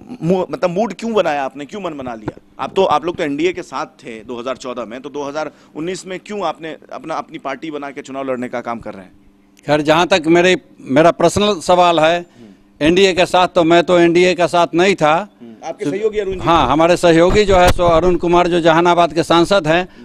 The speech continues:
Speaker 2: वो एनडीए के साथ थे और उन्होंने ही पार्टी का निर्माण कर, किया था, जिसका राष्ट्रीय अध्यक्ष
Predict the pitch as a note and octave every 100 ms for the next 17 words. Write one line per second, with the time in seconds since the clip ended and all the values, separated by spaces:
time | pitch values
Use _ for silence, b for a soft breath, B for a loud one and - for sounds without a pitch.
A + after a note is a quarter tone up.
0 | - D3 E3 D#3+ E3 D#3+ D#3+ E3 E3 F3+
1 | G#3 G#3+ - - - D#3 D#3+ F3+ F#3 F3
2 | E3 E3 E3 D#3+ D#3+ D#3 F3 E3+ D#3+ E3+
3 | - E3+ F#3 F#3+ G#3 G#3 B B - C#3
4 | - E3+ E3 F3 D3+ D#3 D3 E3+ E3+ D#3+
5 | F#3+ G#3